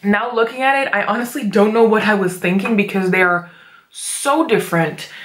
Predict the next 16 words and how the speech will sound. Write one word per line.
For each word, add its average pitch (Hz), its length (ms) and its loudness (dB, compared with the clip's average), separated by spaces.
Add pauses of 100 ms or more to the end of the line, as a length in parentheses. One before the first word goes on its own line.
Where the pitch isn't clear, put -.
(220)
Here 202 260 2
you 254 180 -4
can 208 200 0
see 185 540 -4
the 175 160 0
difference. 165 640 -4
This 175 360 -2
is 285 120 -4
the 262 100 -2
shade 208 380 2
Celebrity 185 460 2
Skin 185 340 -2
and 165 180 2
this 165 160 2
is 170 120 -4
Allegedly. 214 760 0